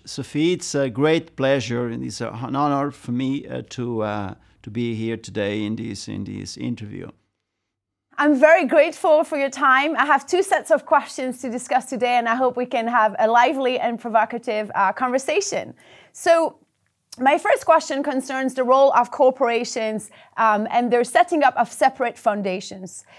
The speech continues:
Speaker 2: There, these foundations are becoming an increasingly, um, visible and important vehicle for philanthropic activities of corporations. Why do you think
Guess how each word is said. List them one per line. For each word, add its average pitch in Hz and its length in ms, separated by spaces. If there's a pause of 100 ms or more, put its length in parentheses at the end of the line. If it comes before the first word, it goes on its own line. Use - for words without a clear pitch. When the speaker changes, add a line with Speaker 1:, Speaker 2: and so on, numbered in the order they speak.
(760)
Speaker 2:
There, 330 600
these 330 240
foundations 339 600
are 254 180
becoming 294 560
an 254 140
increasingly, 277 960
um, 196 380
visible 247 800
and 226 240
important 254 800
vehicle 269 580
for 240 320
philanthropic 277 720
activities 240 720
of - 180
corporations. 175 840 (800)
Why 294 440
do 359 100
you 392 220
think 220 540